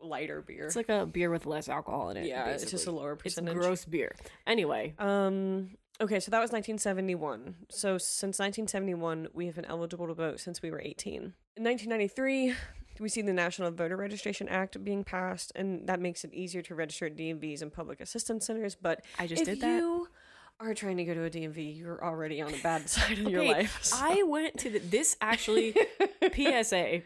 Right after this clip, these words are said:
Speaker 2: for our listeners, because
Speaker 1: Can I say my one last piece?
Speaker 2: Well, it's about D M V.
Speaker 1: Go ahead.
Speaker 2: Okay.
Speaker 1: I just hate the D M V so much.
Speaker 2: I know.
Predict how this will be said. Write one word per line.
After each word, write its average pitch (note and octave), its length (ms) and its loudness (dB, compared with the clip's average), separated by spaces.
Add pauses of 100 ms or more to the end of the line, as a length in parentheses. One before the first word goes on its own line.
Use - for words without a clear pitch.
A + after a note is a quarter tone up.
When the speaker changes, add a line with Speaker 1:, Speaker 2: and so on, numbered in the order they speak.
Speaker 2:
for G3+ 140 4
our F#3 160 4
listeners, E3+ 400 -2
because D4 260 0
Speaker 1:
Can E4 80 6
I F4+ 40 4
say F4+ 180 4
my E4 160 6
one B3+ 300 4
last A#3+ 320 2
piece? - 540 0 (420)
Speaker 2:
Well, C4+ 160 -2
it's C4+ 160 -2
about B3+ 260 0
D G#3+ 140 0
M G3 60 0
V. F#3 40 -2
Speaker 1:
Go F#3 220 6
ahead. E3+ 320 4
Speaker 2:
Okay. G3 100 2
Speaker 1:
I A#3 60 4
just G#3 160 2
hate E3+ 120 0
the D#3+ 60 -6
D E3 140 2
M E3+ 100 2
V D#3 140 -2
so - 180 -4
much. - 380 -6 (120)
Speaker 2:
I G#3+ 120 2
know. F#3 240 0